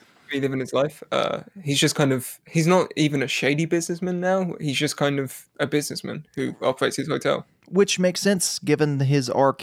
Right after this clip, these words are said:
Speaker 2: in season two of the
Speaker 1: Everything
Speaker 2: show.
Speaker 1: he goes through.
Speaker 2: Um, season two of the show, he, you know, he, he sort of redeemed himself, I guess. And now here he is just living his life. We're also in the second half of the season introduced to Audrey Horn. Um,
Speaker 1: Right, yeah.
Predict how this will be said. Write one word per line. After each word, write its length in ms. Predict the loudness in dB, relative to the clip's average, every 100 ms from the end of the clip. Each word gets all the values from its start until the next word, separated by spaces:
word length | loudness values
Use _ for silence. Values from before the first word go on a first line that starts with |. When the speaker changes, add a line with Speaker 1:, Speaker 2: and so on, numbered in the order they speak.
| -2
Speaker 2:
in 440 | 0 2 0 -2 -4
season 380 | 0 0 0
two 100 | 2 2
of 40 |
the 40 | 4
Speaker 1:
Everything 120 | 2
Speaker 2:
show. 320 | 2 4 2
Speaker 1:
he 60 | 0
goes 840 | -4 -4 -4 -4 -10 -8 -6 -6
through. 680 | -8 -14 _ _ _ _ -2
Speaker 2:
Um, 380 | 0 0 0 0
season 240 | 0 4
two 80 | 4
of 60 | 4
the 60 |
show, 300 | 4 4 4
he, 160 | 4 -2 -4
you 120 | -4
know, 180 | -4 -4
he, 240 | -6 -8 -10
he 300 | -8 -8 -8 -12
sort 280 | -8 -4 -4
of 140 | -2
redeemed 380 | -2 -2 -2 0
himself, 420 | 0 2 2 4
I 80 | 2
guess. 380 | 4 2 2 -2
And 200 | -4 -2
now 220 | 0 0
here 220 | 2 2
he 100 | 2
is 160 | 0 -2
just 320 | -8 -10 -8
living 300 | -6 -4 -4
his 160 | -4
life. 320 | 0 0 -2 -10 _ -20 -20 -20 -12 0
We're 160 | 4
also 380 | 6 4 4 2
in 60 | 2
the 80 | 2
second 280 | 0 2 2
half 180 | 2
of 60 | -2
the 80 | -8
season 500 | -6 -6 -4 -6 -6
introduced 760 | -6 -4 -2 -2 -2 -4 -12 -8
to 320 | -4 -2 -4 -2
Audrey 380 | 0 2 -2 -6
Horn. 320 | -8 -10 -14 _ _ _ _ _ _ _ _ _
Um, 200 | -2 2 4
Speaker 1:
Right, 240 | 2 0
yeah. 80 | 0